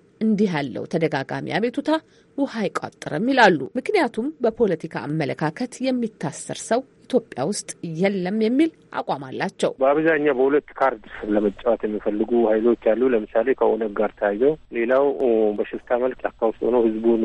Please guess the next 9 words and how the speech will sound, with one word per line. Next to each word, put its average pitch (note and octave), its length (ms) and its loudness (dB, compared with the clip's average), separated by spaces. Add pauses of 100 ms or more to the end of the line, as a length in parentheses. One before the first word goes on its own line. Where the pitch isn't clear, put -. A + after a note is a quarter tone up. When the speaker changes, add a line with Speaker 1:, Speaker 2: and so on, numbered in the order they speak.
Speaker 2:
ጉዳት G#2+ 400 -2
የሚያደርስበት G2+ 680 -2
ሁኔታ G2 300 -4
አለ። G2+ 140 0 (100)
ሌላው A2 260 2
እዚህ G#2 220 -4
ሆኖ G2+ 240 -2
የተለያየ A#2 500 0
መንገድ G#2 300 -2